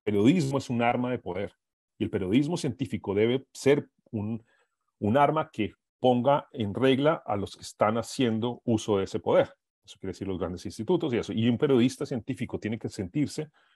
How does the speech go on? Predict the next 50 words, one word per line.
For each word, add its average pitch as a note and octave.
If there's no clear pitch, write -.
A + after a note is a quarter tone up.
tiene A2
que C3+
poder A2+
ser -
capaz D3+
de C#3
cuestionar B2+
al E3
científico A2+
en A2+
lo G2
que -
está -
haciendo. B2+
Hay G#2+
muchos D#3+
problemas G#2+
éticos C3+
ahí, C#3
hay F#2+
muchos F#2
problemas G2+
éticos A#2+
en G#2
la F2+
práctica G#2
científica, A2
hay, F#2
con G2+
animales F#2+
ya A#2
ni A#2+
digamos, A#2
y G#2
en F#2+
Latinoamérica F#2
ya G2
no A2+
digamos. B2+
Hay E2
miles F#3+
de F3
problemas G#2+
que -
tienen A#2
que C#3+
ver C3
con C#3+
la A2
ciencia, G#2